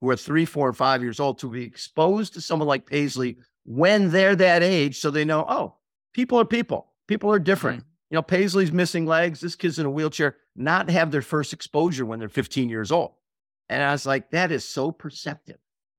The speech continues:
Speaker 1: that you would be thinking not so much of Paisley, but of all the other kids and how important it was for them to know Paisley and that Paisley's just like they are. And she's as goofy, <laughs> as goofy a kid as, as everybody else."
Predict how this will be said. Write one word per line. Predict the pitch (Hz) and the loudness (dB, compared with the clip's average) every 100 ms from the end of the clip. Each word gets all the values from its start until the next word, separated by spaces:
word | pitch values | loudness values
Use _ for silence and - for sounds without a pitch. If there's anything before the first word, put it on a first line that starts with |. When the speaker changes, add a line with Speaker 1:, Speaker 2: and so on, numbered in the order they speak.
| - | -4
Speaker 1:
that | 113 107 | -2 -2
you | 110 127 | -4 -2
would | 131 | -2
be | 101 | -4
thinking | 110 - 170 127 104 101 - - | -4 0 0 0 -4 -6 -14 -6
not | 123 156 | -4 -2
so | - | 0
much | 147 143 - | 0 0 -4
of | 113 - | -8 -4
Paisley, | - 175 170 95 78 98 _ _ - | 0 0 0 -4 -10 -14 _ _ -4
but | 123 | -2
of | 120 | 0
all | 127 139 | 2 2
the | 135 139 | 4 2
other | 170 135 | 2 0
kids | - - - - _ - | -6 -18 -20 -20 _ -8
and | 101 | -2
how | 135 | 0
important | 127 - 131 110 | 0 0 -2 -2
it | |
was | 113 113 | -4 -4
for | - | -6
them | 104 127 110 98 | -2 -2 -2 -4
to | 113 | -8
know | 110 107 131 151 | -4 0 2 2
Paisley | - 120 107 98 107 101 _ _ | -2 -6 -4 -4 -6 -6 _ _
and | 113 | -4
that | 113 - | -4 2
Paisley's | 156 151 117 113 107 | 2 2 0 -6 -8
just | - 147 - | -4 -2 0
like | 123 92 | -2 0
they | 135 123 | 0 2
are. | 101 107 - | 2 2 -2
And | 104 107 104 - | -8 -8 -10 -12
she's | - 120 110 | -18 -14 -12
as | 107 | -12
goofy, | 87 135 - 123 123 - _ _ - - | -8 -8 -6 -8 -10 -16 _ _ -10 -10
<laughs> | - - _ - | -10 -14 _ -4
as | 139 117 | -4 -2
goofy | 135 139 131 | -2 0 -2
a | |
kid | 110 143 135 | 0 0 2
as, | 135 - | 0 -4
as | 120 107 | -10 -4
everybody | 117 123 110 104 92 | -2 -2 0 0 -2
else." | - - _ | -6 -16 _